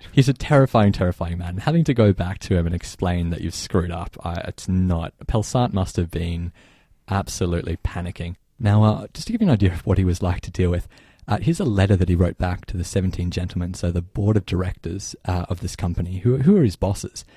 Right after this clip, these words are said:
Uh, and he's talking about he wants more women to be sent to Batavia. Uh, and he says, "You, sirs, would only send us the scum of the land, and people here will sell us none but scum either." He's talking about women here.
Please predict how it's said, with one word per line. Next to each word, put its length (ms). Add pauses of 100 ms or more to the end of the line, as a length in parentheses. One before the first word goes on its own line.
(360)
Uh, 180
and 120
he's 100
talking 260
about 300
he 80
wants 340
more 280
women 360
to 140
be 100
sent 300
to 160
Batavia. 640
Uh, 160
and 80
he 60
says, 360 (400)
"You, 220
sirs, 580 (240)
would 220
only 300
send 260
us 140
the 80
scum 360
of 100
the 60
land, 560
and 160
people 280
here 220
will 100
sell 260
us 140
none 240
but 120
scum 520
either." 260
He's 140
talking 180
about 120
women 240
here. 140